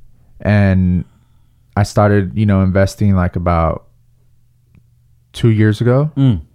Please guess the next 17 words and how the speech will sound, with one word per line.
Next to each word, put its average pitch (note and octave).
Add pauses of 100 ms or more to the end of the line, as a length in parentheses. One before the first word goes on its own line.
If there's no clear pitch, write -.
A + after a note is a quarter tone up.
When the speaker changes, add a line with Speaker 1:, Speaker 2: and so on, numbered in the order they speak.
(500)
Speaker 1:
And G2
then, F#2+
like, F2+
in F#2
property, F#2+
like, E2
about E2
three, G2
four F#2+
years F#2+
ago. G#2+ (140)
Speaker 2:
Nice. F#2 (220)
Speaker 1:
And G2
so, G2
dude, G2 (1500)
it's - (380)
legit. G2+